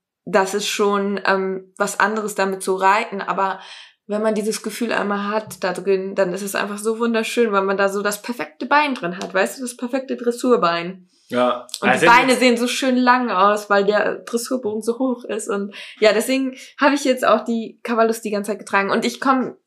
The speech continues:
Speaker 1: ich höre jetzt auf zu schwärmen, ich freue mich einfach nur wahnsinnig auf die neuen Stiefel und das wollte ich jetzt einfach nochmal mit euch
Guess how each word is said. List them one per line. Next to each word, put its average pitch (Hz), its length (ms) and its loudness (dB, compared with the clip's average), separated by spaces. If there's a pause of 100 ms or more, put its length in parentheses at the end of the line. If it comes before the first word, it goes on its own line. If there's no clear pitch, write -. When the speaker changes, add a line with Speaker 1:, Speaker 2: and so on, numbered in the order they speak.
Speaker 1:
ich - 240 -8
höre 254 120 4
jetzt 233 180 4
auf 208 220 4
zu - 120 -4
schwärmen, 311 480 4
ich 247 140 0
freue 233 180 4
mich 247 180 2
einfach 208 240 -2
nur 202 280 -2
wahnsinnig 233 480 2
auf 190 160 -2
die 208 100 -8
neuen 190 300 -6
Stiefel 247 580 0 (600)
und 202 300 -2
das 190 140 -4
wollte 180 160 0
ich 180 60 -10
jetzt 180 180 -6
einfach 185 220 -4
nochmal 165 260 -8
mit 190 160 -4
euch 320 160 2